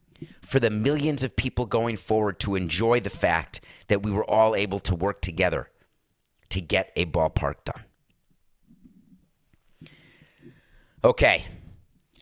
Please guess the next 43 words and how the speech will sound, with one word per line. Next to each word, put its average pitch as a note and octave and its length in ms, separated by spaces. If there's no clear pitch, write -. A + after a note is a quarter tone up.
I A2+ 100
want C#3 160
everyone B2+ 200
to A#2+ 40
have A#2 120
a A2 40
great G#2+ 220
weekend. E2+ 480
Reminder, B2 720
Monday, A2+ 640
I G#2 140
will A#2 100
be A2+ 340
at B2 220
the C3 60
Boston A#2+ 380
Marathon. A#2 380
We G2 80
have C3+ 200
a C3+ 40
show D3 240
for - 160
you, G2+ 280
and F#2 120
it's F2+ 120
a - 40
pretty D#3 240
special - 360
show. C2+ 340
Wait A2+ 220
for D#2+ 260
it. F2 120
I F#2 100
can't C#3+ 280
spoil G#2+ 460
it, D2+ 180
but G2 120
it's F2 140
gonna G#2+ 180
be F#2+ 140
really, G#2+ 340
really F#2 280
cool. - 320